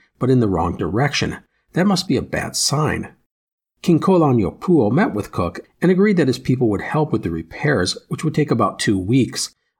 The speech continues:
A camp was set up on shore. The islanders continued to show respect to Cook, but to the rest of the British, they were aggressive and derisive. Regarding trade, they demanded knives and axes in any deal, and the thieving was worse than ever.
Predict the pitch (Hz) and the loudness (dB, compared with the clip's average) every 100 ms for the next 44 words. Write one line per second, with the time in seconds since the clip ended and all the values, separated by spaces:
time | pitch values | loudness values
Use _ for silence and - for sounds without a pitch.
0 | - - 143 120 101 - 90 82 - 76 | -10 -4 0 0 0 -2 -2 -2 -4 -2
1 | - - 95 78 - _ _ _ _ _ | -2 0 0 -2 -6 _ _ _ _ _
2 | _ - 143 196 202 190 - 180 - 220 | _ 0 2 4 4 2 -2 -2 2 4
3 | 131 104 - 98 90 - - 147 143 - | 4 0 0 0 -2 -4 -2 -4 -2 -6
4 | - - 98 - - _ _ 131 156 156 | -8 -4 -4 -6 -14 _ _ -4 0 2
5 | 180 196 220 185 180 175 175 - - 139 | 2 2 0 0 2 2 0 -2 -2 0
6 | 170 156 127 123 - 113 87 85 76 107 | 2 0 0 -2 0 0 -2 -4 -2 -2
7 | - 76 - _ _ _ _ 113 107 95 | -2 -4 -8 _ _ _ _ -2 0 0
8 | 82 - - 139 113 - 113 113 131 135 | -2 -4 0 2 2 0 0 2 2 2
9 | 127 104 107 120 107 - 82 - 107 - | 2 2 2 2 0 -2 -6 -4 -4 -2
10 | 87 92 117 160 117 95 104 95 - - | -4 -4 -4 0 0 2 0 0 -4 -14
11 | _ _ 104 90 - 120 101 78 82 90 | _ _ -4 -4 2 2 2 0 -4 -2
12 | 87 - 98 87 104 104 85 - | -2 -2 -6 -4 -2 -2 -4 -8